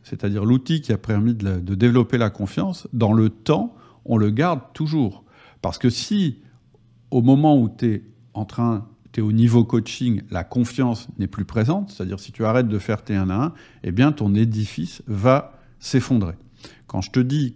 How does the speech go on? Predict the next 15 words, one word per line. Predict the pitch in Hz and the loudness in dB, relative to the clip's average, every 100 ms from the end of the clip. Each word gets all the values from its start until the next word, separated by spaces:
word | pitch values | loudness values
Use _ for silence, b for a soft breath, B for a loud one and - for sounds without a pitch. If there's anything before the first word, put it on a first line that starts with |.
| - | -8
que | 101 | -6
l'outil | 95 98 104 127 127 143 | -2 0 2 0 0 -4
fondamental, | 127 - 113 110 110 - 110 - | -4 -2 0 2 0 -2 -4 -4
c'est | - | -8
le | 92 90 | -6 -6
un | 87 | -4
à | |
un, | 107 175 | -4 -4
celui | 175 104 101 | -4 -4 -4
qui | 101 | -4
permet | - 101 107 | -4 -2 -2
de | 95 | -4
mettre | 92 - | -10 -12
la | 95 | -14
confiance, | - - 165 190 | -14 -6 -6 -6